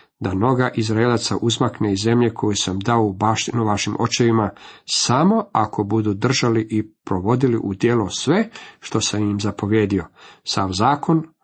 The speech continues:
uredbe i običaje dane preko Mojsija." Bog je ovom narodu obećao da ako mu budu vjerni i ako mu budu iskazivali štovanje, tada će ih on i blagosloviti.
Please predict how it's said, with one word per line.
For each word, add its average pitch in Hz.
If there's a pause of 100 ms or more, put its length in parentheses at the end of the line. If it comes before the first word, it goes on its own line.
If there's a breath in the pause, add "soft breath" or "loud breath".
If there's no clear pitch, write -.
(240)
uredbe 120
i 104
običaje 104
dane 107
preko 98
Mojsija." 95 (1500)
Bog 143
je 139
ovom 104
narodu 110
obećao 113 (460 loud breath)
da 110
ako 110
mu 107
budu 104
vjerni 110 (380 loud breath)
i 113
ako 113
mu 104
budu 104
iskazivali 101
štovanje, 127 (420 loud breath)
tada 170
će 127
ih 98
on 104
i 107
blagosloviti. 98